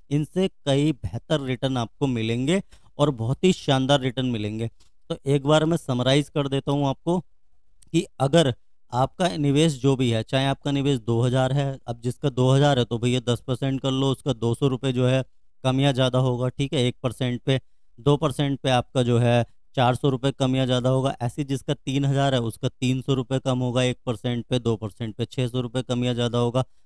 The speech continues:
तो जो भी आपका निवेश है उससे कैलकुलेशन कर दीजिए कि मार्केट जब भी एक परसेंट अप या डाउन है तो आपको इस मेथड से जो है निवेश करना है उसमें, यानी कि अगर ऊपर है वो तो उसमें से एक, एक परसेंट ऊपर है तो दस परसेंट आपको जो है उसमें घटा के निवेश करना है,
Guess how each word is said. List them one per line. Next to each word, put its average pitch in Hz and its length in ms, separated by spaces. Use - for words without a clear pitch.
तो 165 60
जो 147 200
भी 175 140
आपका 156 280
निवेश 123 420
है 156 60
उससे 151 240
कैलकुलेशन 135 600
कर 131 140
दीजिए 117 340
कि 165 160
मार्केट 120 560
जब 113 260
भी 156 160
एक 127 260
परसेंट 131 420
अप 117 140
या 131 140
डाउन 113 280
है 135 80
तो - 120
आपको 151 340
इस 143 200
मेथड 127 360
से 156 180
जो 120 120
है 127 120
निवेश 123 360
करना 113 300
है 117 60
उसमें, 156 260
यानी 143 240
कि 180 120
अगर 170 220
ऊपर 156 320
है 165 120
वो 165 200
तो 170 60
उसमें 160 320
से 156 220
एक, 147 100
एक 143 220
परसेंट 156 360
ऊपर 156 240
है 156 80
तो 143 160
दस 117 180
परसेंट 123 420
आपको 127 280
जो 127 140
है 156 220
उसमें 147 300
घटा 117 320
के 135 160
निवेश 120 320
करना 107 280
है, 107 80